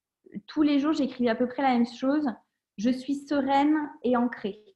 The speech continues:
ou « Je suis sereine et j'y vois clair. » C'était vraiment ce besoin viscéral. Ça part-, mes, mes pensées partaient dans tous les sens et du coup, je mettais absolument, voilà, cette intention sur cette énergie intérieure de sérénité et de paix. Je voulais être tranquille avec moi-même.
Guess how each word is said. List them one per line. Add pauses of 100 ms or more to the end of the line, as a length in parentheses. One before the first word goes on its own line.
(340)
ou «
Je
suis
sereine (200)
et
j'y
vois
clair. » (280)
C'était
vraiment
ce
besoin
viscéral. (880)
Ça
part-,
mes, (100)
mes
pensées
partaient
dans
tous
les
sens
et
du
coup,
je
mettais (340)
absolument,
voilà,
cette
intention
sur
cette
énergie
intérieure
de
sérénité
et
de
paix.
Je
voulais
être
tranquille
avec
moi-même.